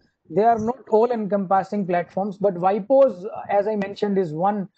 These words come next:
platform. W I P O, World Intellectual Property Organization's, uh, platform is one,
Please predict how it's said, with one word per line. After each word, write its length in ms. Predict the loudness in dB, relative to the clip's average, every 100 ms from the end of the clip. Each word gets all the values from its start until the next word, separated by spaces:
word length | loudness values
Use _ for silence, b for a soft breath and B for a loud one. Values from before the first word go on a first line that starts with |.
| _ _ -12
platform. 720 | -12 -10 -8 0 0 0 -2
W 280 | 0 2 4
I 120 | 2
P 140 | 2 0
O, 80 | 2
World 240 | 2 2
Intellectual 340 | -2 -4 -4
Property 320 | 0 0 0 -2
Organization's, 800 | -2 0 0 0 0 -2 -4 -2
uh, 180 | -4 -4 -2
platform 480 | -2 -2 -2 -2
is 180 | 0 -2
one, 320 | -2 -4 -4